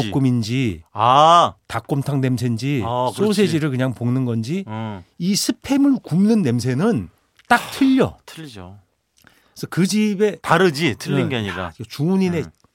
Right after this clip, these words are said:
Speaker 1: 중훈이 세.
Speaker 2: 아우.
Speaker 1: 중훈이 세. 아니, 세. 이런
Speaker 2: 네.
Speaker 1: 말하면 "야,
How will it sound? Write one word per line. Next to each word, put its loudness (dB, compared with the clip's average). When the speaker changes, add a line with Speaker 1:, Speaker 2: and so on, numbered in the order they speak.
Speaker 1:
중훈이 -8
세. -12
Speaker 2:
아우. 0
Speaker 1:
중훈이 -4
세. -12
아니, -8
세. -10
이런 -4
Speaker 2:
네. 2
Speaker 1:
말하면 0
"야, -6